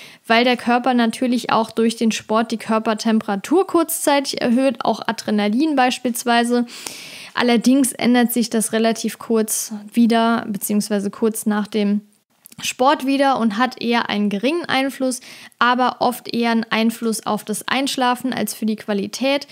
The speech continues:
Deshalb würde ich jetzt nicht unbedingt diese <laughs> Variante empfehlen, sondern auf jeden Fall noch Zeit dazwischen verstreichen lassen.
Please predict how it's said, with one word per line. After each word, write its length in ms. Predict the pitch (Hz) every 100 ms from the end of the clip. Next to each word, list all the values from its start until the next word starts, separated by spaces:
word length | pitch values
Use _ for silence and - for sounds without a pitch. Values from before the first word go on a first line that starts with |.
| - - -
Deshalb 280 | 226 240
würde 160 | 220 254
ich 80 | 262
jetzt 220 | 247 -
nicht 320 | 247 277 -
unbedingt 440 | 269 254 247 233 277
diese 220 | 320 302
<laughs> 0 |
Variante 520 | 285 269 285 294 320
empfehlen, 540 | 240 233 - 262 262 240
sondern 340 | 226 254 233
auf 160 | 214 -
jeden 220 | 233 233
Fall 220 | 233 220
noch 140 | 208 202
Zeit 300 | - 220 220
dazwischen 460 | 214 - 208 208
verstreichen 640 | - 196 - 247 339 285
lassen. 400 | 262 262 262 254